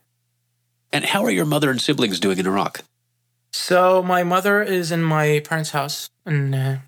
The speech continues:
Speaker 2: you know, in, in her house. She built it with my dad in, in the seventies. She's living there. My sisters, both of them, uh, they have kids, um,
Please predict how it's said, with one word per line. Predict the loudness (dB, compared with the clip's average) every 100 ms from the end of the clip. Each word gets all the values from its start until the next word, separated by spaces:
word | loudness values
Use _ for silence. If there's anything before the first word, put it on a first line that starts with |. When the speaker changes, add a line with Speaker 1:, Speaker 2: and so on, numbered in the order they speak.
| -8
Speaker 2:
you | -4
know, | -2
in, | -2 -2 -2
in | -2
her | -2 -2
house. | 0 -2 -2
She | -4 -4
built | -4 -4
it | -6 -8
with | -6
my | -4
dad | -2 -4 -4
in, | -4 -6 -8 -14 _ _ _ _ _ _ _
in | -8
the | -4
seventies. | -4 -2 -4 -4
She's | -2 0 2
living | 2 2
there. | 0 -2 _ _ _ _ -2
My | 0 0
sisters, | -2 -2 0 0
both | 0 0 0
of | -2
them, | -2 -2 -4
uh, | -2 0 -2
they | -4
have | -4 -6
kids, | -4 -6 -6 -12 -14 -10
um, | -8 -6 -8